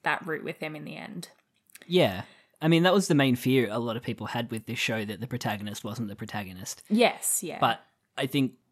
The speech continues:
Speaker 2: Lunga and Reki are both protagonists.
Speaker 1: Yes, yeah.
Speaker 2: So we can cheer for both of them.
Speaker 1: Yeah,
Speaker 2: We can,
Speaker 1: exactly.
Speaker 2: yeah. Lunga's just a shonen protagonist where he's, like, instantly good at the thing.
Speaker 1: <laughs> Yeah, exactly.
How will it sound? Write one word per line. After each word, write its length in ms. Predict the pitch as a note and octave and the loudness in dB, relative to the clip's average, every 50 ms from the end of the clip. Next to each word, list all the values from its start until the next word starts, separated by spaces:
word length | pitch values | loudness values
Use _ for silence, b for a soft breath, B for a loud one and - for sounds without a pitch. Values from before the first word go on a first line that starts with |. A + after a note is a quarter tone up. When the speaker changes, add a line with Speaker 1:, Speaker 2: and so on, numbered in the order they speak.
| _ - | _ -4
Speaker 2:
Lunga 540 | C3+ B2+ C3 C3 C3 B2+ B2 B2 A2+ - - _ | 0 4 6 6 6 6 6 4 2 2 0 _
and 220 | A#2+ B2 A#2+ A#2 A2+ | 0 2 2 2 2
Reki 320 | A2+ G#2+ - - A#2+ G#2 | 0 -4 -2 -4 -4 -4
are 60 | G2+ | -4
both 400 | G#2+ A#2 - A2 G2+ F#2+ - - | -6 -4 -2 -4 -4 -4 -8 -12
protagonists. 880 | _ - A2 - G2+ F#2+ F#2+ F#2 E2+ C2+ - - - - - - - - | _ -10 -10 -8 -10 -10 -12 -14 -16 -12 -10 -10 -10 -8 -8 -12 -12 -8
Speaker 1:
Yes, 480 | _ A3 G#3+ - - - - - - - | _ -4 -4 -4 -2 -2 0 2 2 2
yeah. 240 | - F#3 - - C#3 - | 0 -4 -6 -8 -10 -4
Speaker 2:
So 180 | - - C3 B2 | 2 4 6 6
we 100 | B2 B2 | 6 6
can 160 | - C3+ C3 | 6 4 4
cheer 200 | - - E3 D3 | 8 6 6 4
for 120 | - A#2+ G2+ | 4 0 -4
both 340 | - A2+ A#2 B2 - - | 0 0 0 0 0 -2
of 140 | - G2+ - | -8 -12 -12
them. 240 | - - - D3+ C#3+ _ - | -14 -16 -16 -16 -18 _ -6
Speaker 1:
Yeah, 300 | - C4+ G4 F#4+ B3 E3+ | 2 6 6 6 6 4
Speaker 2:
We 60 | - - | 2 -2
can, 120 | - A#2 | -4 -4
Speaker 1:
exactly. 480 | G3+ G#3 A3 - A3+ A3 - - - - | -4 -4 -2 -2 -2 -4 -2 -2 -2 0
Speaker 2:
yeah. 180 | G2+ F#2 F#2 - - _ _ _ _ _ _ | 0 -2 -6 -8 -10 _ _ _ _ _ _
Lunga's 300 | C3+ B2+ B2+ B2 C3 B2+ | 4 4 6 6 4 4
just 200 | - C3 - - A#2+ | 4 2 2 2 0
a 40 | |
shonen 540 | A2+ - - - C#3 B2+ B2 A#2 A2 G2+ G2+ | 2 2 4 6 6 4 4 2 0 -2 -4
protagonist 580 | - B2 - - G#2+ F#2+ G2 G2 F#2+ G2+ - - | -6 -6 -4 -4 -6 -6 -6 -10 -8 -10 -8 -8
where 120 | A2 G2+ G#2 | -6 -8 -6
he's, 300 | - A2 G2+ G2+ G#2 - | -4 -4 -4 -4 -4 -6
like, 280 | A2 G2 G2+ - - _ | -4 -6 -8 -10 -8 _
instantly 480 | B2 A2+ G#2 - - A2+ G2 F#2+ G#2 G#2+ | -4 -4 -4 -4 -6 -8 -8 -8 -8 -8
good 260 | G2+ - A#2+ G#2+ G2+ | -6 -4 -6 -6 -6
at 120 | F2+ _ | -10 _
the 80 | - G2+ | -14 -12
thing. 260 | - - F2+ - B3+ - | -12 -8 -4 0 0 0
Speaker 1:
<laughs> 60 | - D5+ - C#5 - - - - - - - - - - - - - - - - - - - - - - - - - - - - _ - _ _ B B B B B B B | 0 0 -2 -4 -6 -6 0 0 0 0 0 -10 -10 -10 -12 -8 -10 -10 -8 -8 -10 -10 -8 -10 -12 -16 -14 -14 -14 -14 -14 -16 _ -20 _ _ B B B B B B B
Yeah, 200 | G#4+ A4+ E4 G#3+ | 6 8 8 8
exactly. 800 | F#3+ G#3 G3+ - C#4 C#4 C#4 - - D#3+ - - - - F3+ | 8 6 6 6 4 4 4 -4 -8 -6 -6 -4 -4 -4 -6